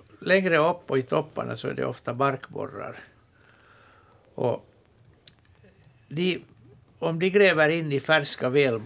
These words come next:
välmående barrträd så går det inte riktigt bra, därför att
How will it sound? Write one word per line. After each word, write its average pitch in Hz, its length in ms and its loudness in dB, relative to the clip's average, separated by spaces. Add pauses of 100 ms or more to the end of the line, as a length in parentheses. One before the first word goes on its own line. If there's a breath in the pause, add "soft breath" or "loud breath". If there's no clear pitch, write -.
välmående 117 840 -2
barrträd 123 760 -6 (1120 loud breath)
så 139 180 -4
går 135 200 2
det 123 120 -2
inte 131 240 -6
riktigt 123 340 -12
bra, 120 300 -2
därför 104 400 -8
att - 320 -12